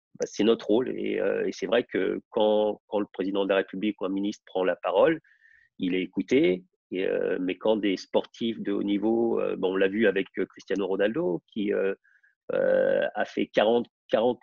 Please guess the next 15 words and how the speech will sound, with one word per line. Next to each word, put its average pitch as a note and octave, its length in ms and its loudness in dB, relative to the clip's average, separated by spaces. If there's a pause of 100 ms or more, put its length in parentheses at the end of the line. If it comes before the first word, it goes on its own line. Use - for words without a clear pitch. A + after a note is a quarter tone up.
fois C3 380 0
plus C3+ 420 0
de, G#2+ 340 0
de G#2 140 0
vues A#2+ 420 2
que G#2+ 120 0
l'O G#2 160 4
M B2 100 4
S, E3+ 320 0 (460)
euh, G2 320 0
dans G2+ 160 2
ses, G2+ 340 -4
voilà. B2 240 0
Donc, A#2 220 0
c'est, B2+ 240 2